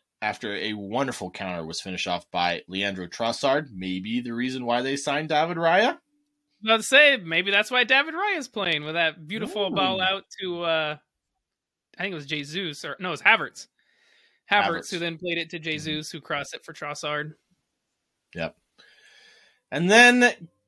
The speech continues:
Speaker 1: super sub Gabriel Martinelli would bag a brace with two carbon copy goals just a hundred and one seconds apart at the end of this match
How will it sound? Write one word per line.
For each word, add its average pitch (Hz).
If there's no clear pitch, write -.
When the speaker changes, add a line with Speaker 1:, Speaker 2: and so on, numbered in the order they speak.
Speaker 1:
super 190
sub 190
Gabriel 175
Martinelli 156
would 127
bag 139
a 143
brace 120
with 107
two 190
carbon 160
copy 147
goals 127
just -
a 113
hundred 165
and 147
one 135
seconds 123
apart 113
at 101
the 107
end 104
of 101
this 98
match 104